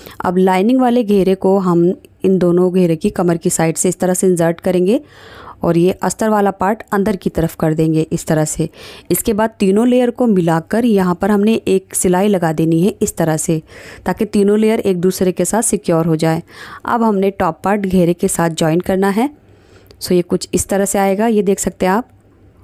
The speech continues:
घेरे की कमर की साइड और टॉप पार्ट की कमर की साइड यहाँ इस तरह से बराबर होनी चाहिए। इसके बाद हमने देखिए इस तरह से यहाँ से हम टॉप पार्ट की कमर की जो साइड की फिटिंग है यहाँ से दोनों साइड में बराबर आनी चाहिए।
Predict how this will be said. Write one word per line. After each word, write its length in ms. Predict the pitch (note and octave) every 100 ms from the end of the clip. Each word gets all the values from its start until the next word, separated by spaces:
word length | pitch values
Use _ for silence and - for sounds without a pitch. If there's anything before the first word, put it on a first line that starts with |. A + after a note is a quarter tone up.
| -
घेरे 280 | E3+ G#3+ G#3+
की 140 | A#3+ -
कमर 320 | - G3 F#3+
की 140 | -
साइड 320 | A3 G3 F#3+ -
और 160 | F#3+ -
टॉप 200 | E3+ -
पार्ट 200 | F#3+ G3+
की 100 | A3
कमर 260 | - F3 F3
की 160 | -
साइड 280 | F3+ F3 F3
यहाँ 240 | E3+ - -
इस 120 | G#3+
तरह 180 | A#3 G#3
से 140 | -
बराबर 420 | F3+ E3+ D#3 F3
होनी 260 | G#3 G3+ F#3+
चाहिए। 480 | F#3+ F3 F3 G#3 D4 - - - -
इसके 240 | - A3+
बाद 240 | F#3 F3 F3+
हमने 200 | F#3 F3
देखिए 320 | E3+ G#3+ -
इस 140 | A#3 -
तरह 160 | G3+
से 140 | F#3+ G3
यहाँ 280 | F#3 F3+ E3+
से 140 | F3+
हम 240 | F3+ G#3+ C#4+ - - - - - - _
टॉप 200 | F#3 E3+ -
पार्ट 200 | G3+ -
की 180 | A3+
कमर 300 | A3+ - F3+
की 160 | F3 F#3
जो 100 | F#3
साइड 320 | - E3 E3
की 100 | -
फिटिंग 380 | F#3+ F3 F3 F3+
है 160 | F#3 G#3
यहाँ 300 | F#3 E3+ E3
से 220 | - A#3+
दोनों 320 | A3+ F3+ F#3
साइड 280 | F#3+ F3 E3+
में 140 | F#3+
बराबर 340 | E3+ E3 E3 F#3+
आनी 200 | F#3+ F#3+
चाहिए। 420 | F#3 F3+ G3